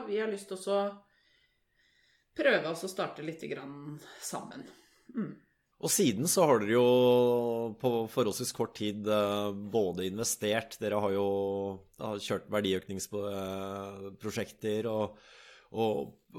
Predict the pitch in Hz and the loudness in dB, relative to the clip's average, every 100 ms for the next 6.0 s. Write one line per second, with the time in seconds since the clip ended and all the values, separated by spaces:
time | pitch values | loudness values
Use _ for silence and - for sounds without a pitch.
0 | 110 117 98 101 104 104 104 104 113 - | -4 0 2 2 2 0 -2 -2 -6 -2
1 | 120 101 98 101 92 104 107 104 107 101 | 0 0 2 0 0 -2 0 0 2 0
2 | 98 135 135 123 113 113 110 104 107 104 | 0 0 2 2 2 -2 0 2 2 0
3 | - - 120 104 - 113 110 185 175 110 | -12 -4 -2 -2 -2 -2 0 0 0 -2
4 | 123 117 113 127 127 113 104 107 101 110 | -2 0 2 -2 -2 -4 -2 -4 -4 -4
5 | 107 113 117 110 156 - _ - 226 170 | -2 -2 -2 0 -2 -4 _ -8 -6 -4